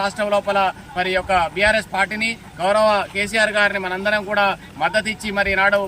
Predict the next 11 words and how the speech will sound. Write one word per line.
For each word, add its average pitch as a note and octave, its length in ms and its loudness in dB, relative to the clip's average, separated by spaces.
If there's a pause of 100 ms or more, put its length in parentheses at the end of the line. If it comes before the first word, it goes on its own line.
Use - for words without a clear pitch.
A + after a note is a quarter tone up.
పార్లమెంట్లో F#3+ 500 -2
అత్యధిక G#3 420 -4
సీట్లు G3 300 -6
ఇచ్చి G3+ 180 -4 (340)
మరి F3+ 180 -2
గెలిపించాల్సిన F#3+ 680 -4
అవసరం G3+ 240 -4
ఉన్నది. G3 180 -4
కాబట్టి F#3 220 0
ప్రజలందరూ G3+ 420 0 (100)
తప్పకుండా F#3+ 460 -2